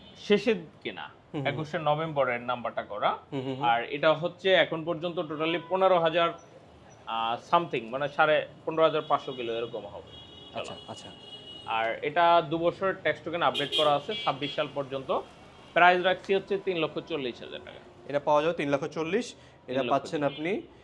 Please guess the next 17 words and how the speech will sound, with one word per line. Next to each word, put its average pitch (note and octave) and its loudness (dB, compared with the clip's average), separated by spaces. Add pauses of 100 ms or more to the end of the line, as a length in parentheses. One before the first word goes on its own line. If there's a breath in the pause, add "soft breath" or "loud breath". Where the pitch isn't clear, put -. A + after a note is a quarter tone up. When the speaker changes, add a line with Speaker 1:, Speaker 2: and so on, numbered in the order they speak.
(160 loud breath)
Speaker 2:
এবিএস D#3+ 2
ভার্সনটা B2+ -2
পাচ্ছেন B2 -6
Speaker 1:
হ্যাঁ, C3 2
Speaker 2:
এটা। G#2 -6 (240)
Speaker 1:
এবিএস D3 2
না, A2+ -6
এফআই G#2+ -8
এবিএস। - -16
Speaker 2:
চমৎকারটা A3 4
বাইক, D#3 2
সবার G#3 6
চাহিদা G#3 6
সম্পূর্ণ F3+ 2
এটা B2+ 2
ভাই। A#2+ 0 (120)
Speaker 1:
দুইটাই G#3+ 10